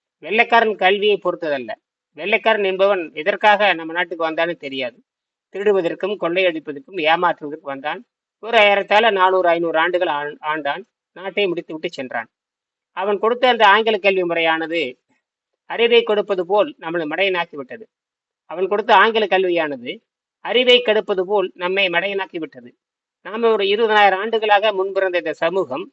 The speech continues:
நம்மை அடிமை கொண்டதாக மாறி இருக்கிறது என்று நமக்கு புரிகிறது. நம்மை சுயமாக சிந்திக்க விடாமல் நம்மளை அடிமையாக்கி இருக்கிறது.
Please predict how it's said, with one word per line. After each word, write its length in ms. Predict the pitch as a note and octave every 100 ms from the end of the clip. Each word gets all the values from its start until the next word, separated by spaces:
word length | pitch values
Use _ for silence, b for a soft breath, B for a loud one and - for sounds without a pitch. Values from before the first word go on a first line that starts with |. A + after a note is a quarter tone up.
| _ _ _ D#3+
நம்மை 260 | G3 G#3+ F#3
அடிமை 280 | F#3 A#3+ A3
கொண்டதாக 420 | G3+ F#3+ G3 F3
மாறி 220 | E3+ E3+
இருக்கிறது 320 | F3 E3 D#3+
என்று 140 | E3 G3+
நமக்கு 240 | F3+ -
புரிகிறது. 380 | G3 F3+ C#3 A#2 - _ _ _
நம்மை 180 | F#3 F#3
சுயமாக 500 | F3 A#3 B3 A#3+ A3+
சிந்திக்க 320 | A3 G3+ G3 F#3
விடாமல் 340 | F3 F#3 F3
நம்மளை 240 | E3 D#3+ D#3
அடிமையாக்கி 380 | E3+ G3+ F3+ E3
இருக்கிறது. 340 | D3 C3+ B2+